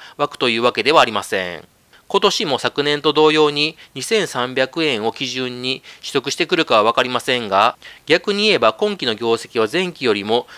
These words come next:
伸びる予想ですので、基準を変える理由も見当たりません。また当然他の投資家も昨年の丸井の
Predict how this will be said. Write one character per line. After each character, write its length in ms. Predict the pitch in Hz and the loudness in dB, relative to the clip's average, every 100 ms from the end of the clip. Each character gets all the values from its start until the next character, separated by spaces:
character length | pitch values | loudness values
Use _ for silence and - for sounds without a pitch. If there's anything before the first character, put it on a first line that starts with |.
| - | -10
伸 120 | 127 | -6
び 140 | 139 185 | -2 0
る 180 | 135 120 | 0 -2
予 100 | 117 | -4
想 200 | 120 113 | 0 0
で 80 | 131 | 0
す 140 | 127 | -2
の 100 | 98 | -2
で、 280 | 101 120 - - - _ | 0 0 -2 -20 -20 _
基 140 | - 190 | -6 -4
準 280 | 196 185 185 | -2 0 0
を 100 | - | 2
変 180 | 175 165 | 2 2
え 60 | |
る 140 | 185 - | 0 -2
理 100 | 139 | -4
由 200 | 139 139 | -4 -2
も 160 | 175 139 | -2 0
見 100 | 135 | 0
当 120 | 123 | 0
た 80 | 123 | -2
り 80 | |
ま 100 | 117 | -4
せ 240 | 104 101 87 | -4 -4 -4
ん。 160 | 80 - _ _ - | -10 -18 _ _ -4
ま 100 | 123 | -2
た 220 | 127 143 | 2 0
当 240 | - 175 170 | 0 -2 0
然 260 | 175 165 | 0 0
他 220 | 135 - 190 | 0 0 0
の 80 | |
投 180 | 147 117 | 0 -2
資 100 | - | -2
家 100 | 143 | -2
も 60 | 107 | -2
昨 280 | 135 - 170 | -4 -4 -2
年 240 | 165 156 | -2 -2
の 100 | 160 | -2
丸 260 | 117 123 127 | 0 0 -2
井 80 | |
の 220 | 135 147 | 0 -2